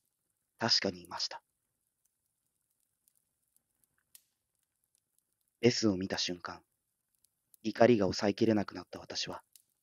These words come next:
詰め寄りました。「おい、てめえ。一体何なんだ？いい加減にしろよ。」通勤時間に怒声を上げる私に、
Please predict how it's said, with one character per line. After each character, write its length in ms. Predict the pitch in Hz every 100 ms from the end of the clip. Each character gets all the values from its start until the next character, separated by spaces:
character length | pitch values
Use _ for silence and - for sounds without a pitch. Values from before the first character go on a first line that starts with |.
| _ -
詰 200 | - 98
め 40 |
寄 80 | 92
り 80 | 90
ま 100 | 85
し 80 | -
た。 140 | - _ _ _ _ _ _ _ _ -
「お 180 | 107 104
い、 80 |
て 240 | 87 - 98
め 80 | 98
え。 220 | 90 - _ _ _ _ _ _ _ _ -
一 200 | 101 101 _
体 200 | - 120
何 240 | 104 98 139
な 100 | 120
ん 40 |
だ？ 240 | 95 - - _ _ _ _ _ -
い 200 | 101 110
い 40 |
加 100 | 127
減 140 | 131 135
に 60 |
し 100 | 120
ろ 80 | 123
よ。」 120 | 104 - _ _ _ _ _ _ _ _ _ _ _ - _ _ _ _ _ _ _ _ _ _
通 220 | - 120 127
勤 240 | 123 123
時 100 | 131
間 180 | 117 95
に 140 | 87 - _ _ _ _
怒 100 | -
声 240 | 95 104 98
を 40 |
上 140 | 95 92
げ 100 | 98
る 60 |
私 320 | 92 90 92 90
に、 140 | 87